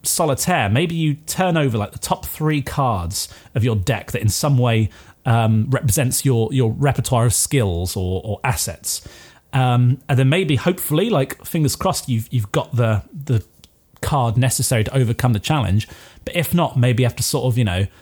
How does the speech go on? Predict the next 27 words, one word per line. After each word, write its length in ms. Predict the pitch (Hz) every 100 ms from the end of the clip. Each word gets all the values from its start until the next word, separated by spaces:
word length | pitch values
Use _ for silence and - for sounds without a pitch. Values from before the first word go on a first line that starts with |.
| _ _ -
draw 260 | - 151 143
a 60 |
new 320 | 120 123 175
three 320 | 185 - 113 98
over 160 | 107
the 100 | 104
top 300 | 101 - 185
of 80 | 98
that. 240 | 85 90 - -
And 120 | - 143
maybe 200 | 180 160
every 200 | 175 208
time 160 | 214
you 100 | 185
do 300 | 120 180 214
that, 320 | 110 92 - - - - _ _
I 120 | - 151
like 120 | 175
to 60 |
imagine 160 | 165 165
some 160 | - 170
kind 100 | 156
of 80 |
meter 540 | 127 127 147 156 226 202
of, 100 | 123
like, 260 | 120 120
um, 380 | 131 123 123 123